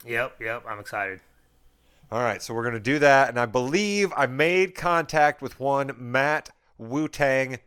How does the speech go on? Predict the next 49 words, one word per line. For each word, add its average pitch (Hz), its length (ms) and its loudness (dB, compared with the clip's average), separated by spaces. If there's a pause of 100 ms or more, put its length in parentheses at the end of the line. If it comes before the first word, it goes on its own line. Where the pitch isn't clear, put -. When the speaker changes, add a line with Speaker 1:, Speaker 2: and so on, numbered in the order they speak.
(120)
Speaker 2:
Kozerski 123 760 -6
up 120 180 -6
in 127 80 -8
the 127 80 -8
land 127 240 -6
of 113 80 -14
cheese, 117 340 -6
Wisconsin. 113 580 -4
He 98 120 -14
says 139 440 -2
he 127 100 -14
should 143 360 -8
be 147 140 -4
able 147 140 -4
to 151 100 -4
join 135 320 -4
us 127 140 -10
at - 80 -20
the 113 80 -8
beginning 117 400 -8
of 131 60 -10
next 131 220 -6
week, 123 220 -8
so - 140 -14
we 101 120 -12
could 127 300 -8
be 131 100 -6
getting 131 320 -6
Wu-Tang. 110 560 -6 (320)
I 110 120 -4
also 147 480 2
made 151 220 -4
confirmation 135 680 -4
with 120 120 -8
our 117 160 -2
other 131 280 -4
favorite 113 360 -4
basketball 107 460 -2
guest, 104 400 -6
Father 117 320 -4
Pete, 143 500 -8 (240)
and 104 120 -10
we 113 120 -4
will 117 80 -4
be 117 140 -4
having 120 300 -2
him 117 180 -8
at 110 120 -12
the 98 120 -18